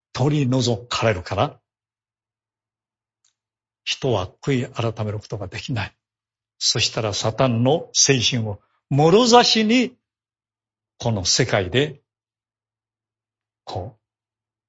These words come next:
う、打ち出されて、人々は大変な嘆きと苦しみに遭うことが黙示録に書いてあります。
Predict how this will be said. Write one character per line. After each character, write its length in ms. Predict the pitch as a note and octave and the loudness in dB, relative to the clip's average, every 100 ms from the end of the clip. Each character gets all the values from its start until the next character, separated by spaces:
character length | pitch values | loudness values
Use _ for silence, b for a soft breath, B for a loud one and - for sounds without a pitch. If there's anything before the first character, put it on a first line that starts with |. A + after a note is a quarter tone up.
| _ _ _ _ _ _ _ _ _ _ _ _ _ _ _ _ _ _ _ _ _ _ - | _ _ _ _ _ _ _ _ _ _ _ _ _ _ _ _ _ _ _ _ _ _ -2
う、 40 | |
打 40 | |
ち 120 | A#2 C#3+ | 2 2
出 100 | B2 | 2
さ 160 | C3 | 0
れ 120 | G#2+ | -2
て、 320 | F#2+ C3+ D3+ - _ _ | -2 -2 -4 -10 _ _
人 240 | - - A2 | -10 -6 -4
々 280 | G2 G2+ | -4 -2
は 240 | G#2 C3 - _ _ _ _ _ _ _ _ _ _ _ _ _ _ _ _ _ _ _ _ _ _ _ _ _ _ _ | -2 -2 -6 _ _ _ _ _ _ _ _ _ _ _ _ _ _ _ _ _ _ _ _ _ _ _ _ _ _ _
大 160 | - F#2+ | -2 -2
変 180 | A2+ D3 | 0 2
な 120 | D3+ | 4
嘆 280 | B2+ B2+ C3 | 4 4 0
き 80 | - | 0
と 260 | A#2+ - - _ _ | -4 -4 -12 _ _
苦 200 | - A2+ | -2 0
し 160 | G2 A#2+ | 0 -2
み 80 | |
に 100 | G#2 | -4
遭 200 | B2+ C#3+ | 2 2
う 20 | C#3+ | 2
こ 100 | - | 0
と 100 | A2+ | -4
が 80 | |
黙 240 | G#2 A#2+ A#2 | 0 -2 0
示 120 | - | 0
録 180 | B2+ A2+ | 0 -2
に 180 | G2 G2+ _ _ _ _ - | -6 -8 _ _ _ _ -2
書 140 | C#3+ | 2
い 80 | B2 | 2
て 280 | - G2 - _ | 0 -10 -12 _
あ 100 | - - | -14 -10
り 80 | F#2+ | -10
ま 80 | |
す。 260 | F#2+ - - | -10 -12 -16